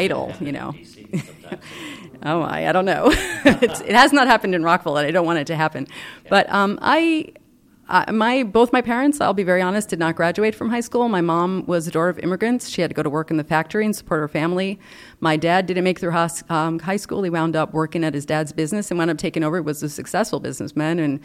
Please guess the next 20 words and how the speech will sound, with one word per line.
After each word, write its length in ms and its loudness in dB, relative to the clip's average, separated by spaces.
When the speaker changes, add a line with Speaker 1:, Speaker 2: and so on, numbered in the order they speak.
Speaker 1:
you 60 -6
know, 100 4
did 140 2
the 80 4
highest 480 -2
volunteer 500 -4
position 360 -8
he 20 -6
possibly 360 -6
could 160 -6
in 120 -2
Boy 140 0
Scouts, 420 -6
but 180 -4
he 80 -4
just 240 -6
didn't 340 -4
finish 280 -6
high 120 2
school. 400 -8